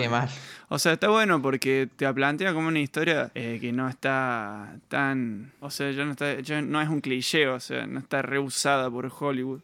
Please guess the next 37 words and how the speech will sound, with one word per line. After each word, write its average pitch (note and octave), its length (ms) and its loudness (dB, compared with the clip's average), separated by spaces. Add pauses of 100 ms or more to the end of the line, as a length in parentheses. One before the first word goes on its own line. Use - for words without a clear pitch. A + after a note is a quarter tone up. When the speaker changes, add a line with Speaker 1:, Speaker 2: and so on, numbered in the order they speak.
(100)
Speaker 1:
no - 100 -8
Speaker 2:
Claro. B2+ 200 4
Speaker 1:
está A#2 100 -4
reusada C#3+ 600 0
por, B2+ 200 -6
en C3 80 -4
las C3 100 -6
películas, D3 540 0
entonces B2+ 480 -4 (280)
está - 140 -4
bueno D3 380 2
que B2 120 -4
te A#2+ 120 -4 (340)
plantee B2+ 460 0
otro B2+ 320 -2
escenario. C3 580 -4 (220)
Speaker 2:
Claro, F3 360 2
pero D#3 180 2
por E3 140 2
ejemplo, E3+ 720 2
eh, C3 360 -2
hay G3 360 0
otras E3+ 300 0
pelis D#3+ 340 0
de C3 200 2
drama, C3+ 600 0
justa-, D3 380 0
por B2+ 340 -2
ejemplo, C#3+ 400 2
a C3 140 4
ver, C#3+ 180 2
justo E3 320 2
a C#3+ 80 2
Scarlett D#3 320 0
Johansson D3 640 0
en, A#2 400 -4
en A#2 680 -4